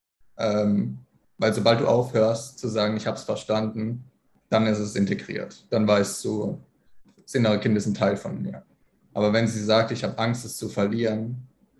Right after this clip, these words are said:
dann bedeutet das, es ist ein Konstrukt und der Verstand hat Angst zu verlieren. Ich hab dann nichts mehr gesagt, weil das hätte sie komplett überfordert. Aber da hab ich an solchen, das sind, das ist dann ein Satz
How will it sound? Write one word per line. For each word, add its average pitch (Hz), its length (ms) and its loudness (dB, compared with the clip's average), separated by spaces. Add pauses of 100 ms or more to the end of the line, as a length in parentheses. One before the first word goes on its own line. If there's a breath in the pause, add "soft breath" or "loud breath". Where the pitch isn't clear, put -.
(360)
dann 107 120 4
bedeutet 107 460 4
das, 95 180 -2
es - 120 -12
ist 101 160 -8
ein 104 80 -4
Konstrukt 127 840 0
und 104 120 0
der 104 100 2
Verstand 104 380 0
hat 98 100 2
Angst 101 340 -2
zu - 80 -14
verlieren. 98 400 -4
Ich - 120 -6
hab 123 140 -2
dann 120 120 4
nichts 127 240 2
mehr 117 120 4
gesagt, 120 400 4
weil 117 80 4
das 110 120 -4
hätte - 180 -2
sie 208 120 -2
komplett 113 320 -2
überfordert. 123 720 2 (440)
Aber 107 400 0
da 113 180 0
hab 113 100 -4
ich - 300 -12 (380)
an 113 120 -4
solchen, 127 600 0
das - 160 -10
sind, 147 140 0
das 139 140 -4
ist - 300 -8
dann 135 160 -4
ein 165 220 -2
Satz 143 580 -2